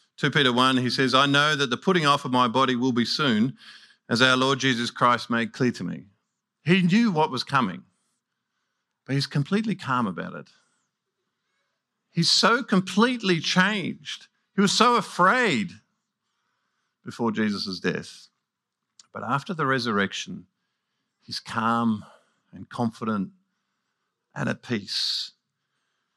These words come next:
Something beautiful has happened within him. He's found hope. He believes that even if he dies, Jesus will be there after death.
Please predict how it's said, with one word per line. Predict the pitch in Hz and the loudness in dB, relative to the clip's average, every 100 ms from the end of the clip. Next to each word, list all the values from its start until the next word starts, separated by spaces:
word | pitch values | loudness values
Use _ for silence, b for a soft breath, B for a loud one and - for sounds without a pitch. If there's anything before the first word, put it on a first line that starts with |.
| _ - | _ -10
Something | - 135 131 113 | -2 0 2 0
beautiful | 113 135 147 143 123 | 0 0 0 -2 -2
has | 113 | -2
happened | 127 113 107 | -4 -4 -4
within | 98 98 101 | -6 -4 -2
him. | 80 85 - - _ _ _ _ _ _ | -4 -8 -14 -20 _ _ _ _ _ _
He's | 117 - | -14 -10
found | - 117 113 104 | -2 0 0 -2
hope. | - - 185 123 - - _ _ _ _ _ _ _ - | -8 -2 -2 -2 -10 -20 _ _ _ _ _ _ _ -4
He | 123 | -2
believes | 120 123 139 165 127 120 127 | 2 2 2 2 0 0 -2
that | - 254 | -2 0
even | 180 180 | 2 0
if | 156 | 0
he | 131 | -2
dies, | 123 139 151 98 92 110 - - _ _ _ _ 107 | 2 2 4 2 -2 -6 -10 -12 _ _ _ _ -4
Jesus | 113 156 147 127 | 0 0 -2 -4
will | 139 | -2
be | 131 | 0
there | 123 131 135 135 117 - | 0 2 2 2 -2 -4
after | 120 180 208 - 110 95 - _ _ _ - | 0 0 0 -2 -4 -4 -16 _ _ _ -4
death. | 104 - - - - | -4 -4 -12 -14 -18